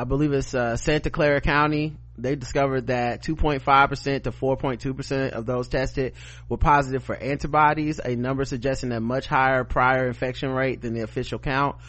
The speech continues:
According to the initial data, researchers est-, estimate that a range of people who may have had the virus from between forty-eight thousand to eighty-one thousand in the co-, county of two million, which is shockingly higher than the approximate one thousand in the country's official count at the time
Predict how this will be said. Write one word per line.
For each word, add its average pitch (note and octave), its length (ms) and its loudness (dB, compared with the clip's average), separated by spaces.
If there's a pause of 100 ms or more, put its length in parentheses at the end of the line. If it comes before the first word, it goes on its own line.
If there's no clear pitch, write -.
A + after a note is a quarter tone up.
(300)
According C#3 360 2
to D3 100 0
the B2+ 80 0
initial B2 380 -2
data, D3+ 500 2 (300)
researchers D#3 560 2
est-, B2+ 420 -6
estimate C#3 480 -2
that A#2+ 100 -2
a A#2+ 80 -2
range C3+ 380 0
of B2 80 -8
people B2+ 380 0
who B2 240 -2
may C3 380 2
have C#3+ 180 0
had C3 220 0
the A#2+ 80 -4
virus C3 380 2
from B2+ 160 -2
between A#2 320 -2
forty-eight C3 520 -2
thousand B2 320 0
to G#2 120 -6
eighty-one B2+ 340 -2
thousand A#2+ 440 0
in A2 80 -4
the G#2+ 80 -8
co-, B2 280 -4 (120)
county C3 320 2
of A2+ 120 -4
two C#3 140 -8
million, C#3 440 0 (380)
which B2 180 -2
is A#2 80 -4
shockingly C3+ 460 2
higher B2+ 360 2
than A#2+ 160 -2
the A#2 120 -2
approximate A#2 600 0
one B2+ 280 -2
thousand A2+ 420 -2
in G#2+ 100 -4
the G#2+ 60 -6
country's A#2 360 -6
official B2 420 -4
count A2 260 -2
at G2+ 60 -10
the - 60 -16
time G2+ 440 -4